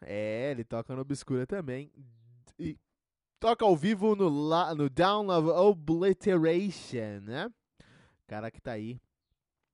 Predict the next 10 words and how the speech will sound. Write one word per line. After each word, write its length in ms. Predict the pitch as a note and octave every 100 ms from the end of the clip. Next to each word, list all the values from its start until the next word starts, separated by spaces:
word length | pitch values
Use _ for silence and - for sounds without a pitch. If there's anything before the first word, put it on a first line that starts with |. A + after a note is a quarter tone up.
| _ -
em 220 | C#3 C#3+ C3
vários 600 | G#2+ C#3+ D#3 E3 D#3+ C#3
lugares. 500 | F3 D#3 D#3 E3 D#3+
Nós 180 | F#3+
temos 420 | - G#3+ G#3 G3 D#3+
o 100 | G#3
Hannes 500 | D3+ A3 A#3 G3+ C#3
Grossman 960 | C3+ E3 A3 G3+ - C#3 B2+ A#2 A2 G2 _ - -
na 160 | C#3
bateria, 800 | E3 D#3 D#3+ C3+ D3 F3+ G3+ G#3+